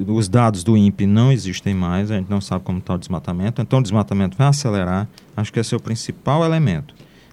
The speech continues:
Vai acelerar o desmatamento, vai aprovar as, não tô dizendo adivinhação, é porque eles tão propondo isso já. Vai aprovar a exploração de reservas minerais em áreas protegidas,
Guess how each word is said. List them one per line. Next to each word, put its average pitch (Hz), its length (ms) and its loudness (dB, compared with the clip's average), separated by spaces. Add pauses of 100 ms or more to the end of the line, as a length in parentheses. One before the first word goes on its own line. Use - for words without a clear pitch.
(120)
Vai 90 200 0
acelerar 131 520 2
o 120 40 0
desmatamento, 90 880 -6 (400)
vai 113 280 2
aprovar 101 920 2 (320)
as, 98 880 -2 (160)
não 123 220 0
tô 175 120 2
dizendo 180 400 0
adivinhação, 147 600 2
é 120 40 0
porque - 140 -2
eles 139 100 -2
tão 175 120 0
propondo 156 440 0
isso 101 200 -2
já. 85 200 -4 (540)
Vai 127 160 2
aprovar 143 580 4
a - 20 4
exploração 110 840 0 (480)
de 104 100 -2
reservas 117 460 4
minerais 107 600 2
em 123 140 4
áreas 101 360 2
protegidas, 90 1040 -6